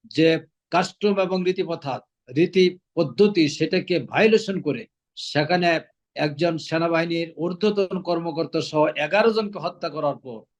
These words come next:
ইরান যখন তার জবাব দিয়েছে, আমরা দেখলাম যে আমেরিকা, ইউরোপ, বিশেষ করে মার্কিন যুক্ত-, মার্কিন যুক্তরাষ্ট্রের সাথে সাথে যুক্তরাজ্য এবং মুসলিম বিশ্বের ছয়টি দেশ সারা দুনিয়ার মুসলমানদের সাথে বৃদ্ধাঙ্গুলি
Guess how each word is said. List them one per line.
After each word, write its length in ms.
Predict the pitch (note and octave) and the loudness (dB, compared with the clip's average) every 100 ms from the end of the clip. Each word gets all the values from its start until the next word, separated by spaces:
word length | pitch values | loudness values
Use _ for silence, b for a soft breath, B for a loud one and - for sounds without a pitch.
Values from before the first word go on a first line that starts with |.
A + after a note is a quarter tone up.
| - C#3 | -2 2
ইরান 200 | D#3+ G3+ G3+ | 4 4 4
যখন 200 | G3 F3 E3 | 2 -2 0
তার 140 | D#3 C#3 | -2 0
জবাব 240 | C#3+ D3 C3+ | 2 2 0
দিয়েছে, 300 | C3 D3+ - G2+ - C#3 | -2 -4 -6 -14 -4 0
আমরা 160 | D3+ D3+ | 2 2
দেখলাম 340 | D#3+ F#3+ D#3+ D3 - _ _ | 4 4 4 0 -6 _ _
যে 160 | A#2+ D3 D#3+ | 2 6 6
আমেরিকা, 420 | E3+ F#3 F#3+ F#3 F#3 F#3 _ _ C#3 | 6 6 4 4 2 -2 _ _ -4
ইউরোপ, 360 | E3 F#3 F#3+ F#3 _ _ _ - | -2 2 2 0 _ _ _ -14
বিশেষ 300 | A#2+ C3 F#3+ - | -10 -6 -6 -4
করে 140 | F#3 F3 | -4 -2
মার্কিন 280 | D#3+ E3 F3+ E3 | -4 -4 -6 -6
যুক্ত-, 200 | E3 - D3 D#3 | -10 -6 -2 0
মার্কিন 280 | E3 G3 F#3 | 2 0 2
যুক্তরাষ্ট্রের 560 | F#3 F3+ F3+ - F3 - | 2 2 0 0 -6 -4
সাথে 160 | F3 E3+ | -6 -6
সাথে 160 | F3 E3+ C#3+ | -8 -6 -4
যুক্তরাজ্য 540 | D#3+ E3+ E3 E3 C3+ E3+ F3 _ _ - | -2 2 2 0 -2 -4 -6 _ _ -4
এবং 260 | C#3+ E3+ F#3+ D#3+ | 2 4 4 4
মুসলিম 380 | E3 E3 - G3+ G3 D#3 | 2 0 4 4 4 2
বিশ্বের 340 | F#3 - G#3 G#3 | 0 2 0 0
ছয়টি 380 | - F3+ F3+ G#3 D#3 | 0 2 2 2 4
দেশ 160 | F3 F#3 - - - _ _ - | 4 2 0 -14 -20 _ _ -14
সারা 360 | - D#3+ F#3 G3 D3+ | -2 2 2 2 0
দুনিয়ার 340 | F#3 G#3 G#3+ G3+ | -4 -2 -2 -4
মুসলমানদের 600 | F#3+ G#3+ G#3+ G#3 G3+ G3+ G3 | -6 -6 -4 -4 -4 -4 -6
সাথে 220 | F#3 F3+ F#3 B2 | -8 -4 -4 0
বৃদ্ধাঙ্গুলি 540 | G3 G3+ A#3 A3 G#3 | 0 2 2 2 2